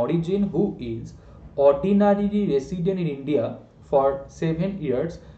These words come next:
before making an application for registration"।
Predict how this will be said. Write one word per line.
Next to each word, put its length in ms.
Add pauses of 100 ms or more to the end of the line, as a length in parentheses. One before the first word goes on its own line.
(180)
before 360 (360)
making 420
an 220
application 880 (380)
for 260 (800)
registration"। 640